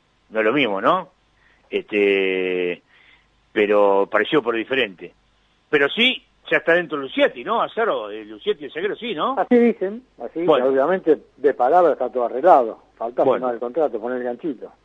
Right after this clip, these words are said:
Speaker 1: Vamos a
Speaker 2: Son
Speaker 1: escuchar
Speaker 2: dieciocho
Speaker 1: a
Speaker 2: meses de contrato.
Speaker 1: Agustín, Agustín Núñez, en instantes nos lo va a confirmar nuestro cronista en Tigre. A ver qué decía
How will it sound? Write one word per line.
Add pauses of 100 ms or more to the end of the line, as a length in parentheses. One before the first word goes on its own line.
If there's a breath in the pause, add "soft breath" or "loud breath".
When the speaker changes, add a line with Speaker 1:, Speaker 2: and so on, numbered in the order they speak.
(200)
Speaker 1:
Vamos
a
Speaker 2:
Son
Speaker 1:
escuchar
Speaker 2:
dieciocho
Speaker 1:
a
Speaker 2:
meses
de
contrato. (420 soft breath)
Speaker 1:
Agustín,
Agustín
Núñez, (520 soft breath)
en
instantes
nos
lo
va
a
confirmar
nuestro
cronista
en
Tigre.
A
ver
qué
decía